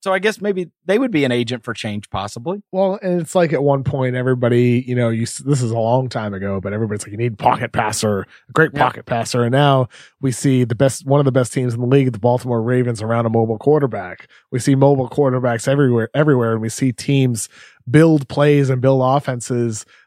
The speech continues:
Speaker 2: that maximize on that ability to move around the field and create plays, um,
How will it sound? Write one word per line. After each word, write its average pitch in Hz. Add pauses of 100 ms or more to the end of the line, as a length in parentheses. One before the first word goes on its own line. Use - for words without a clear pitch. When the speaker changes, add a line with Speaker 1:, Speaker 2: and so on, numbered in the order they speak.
(100)
Speaker 2:
that 127
maximize 117
on 110
that 110
ability 110
to 113
move 127
around 127
the 120
field 123
and 107
create 139
plays, 107 (280)
um, 104